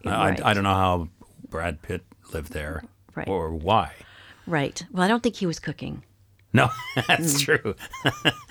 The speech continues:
Speaker 2: And it was right ne-, it was beautiful. The view was beautiful. It was right next to a vineyard. It was gorgeous, but, uh,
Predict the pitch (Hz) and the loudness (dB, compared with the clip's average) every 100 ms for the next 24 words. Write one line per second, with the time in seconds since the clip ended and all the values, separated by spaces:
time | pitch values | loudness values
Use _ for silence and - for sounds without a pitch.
0 | - - 143 180 131 196 214 160 202 165 | -8 0 4 6 6 4 4 2 2 0
1 | 180 123 202 285 262 143 123 185 233 165 | -2 0 4 4 4 4 2 4 4 4
2 | 160 196 196 165 131 175 170 156 - 143 | 4 2 4 2 4 2 2 0 2 2
3 | 101 117 160 165 160 151 135 208 233 220 | 2 4 4 4 4 0 -2 4 4 4
4 | - - - 101 - - 92 | -6 -10 -4 -4 -4 -8 -8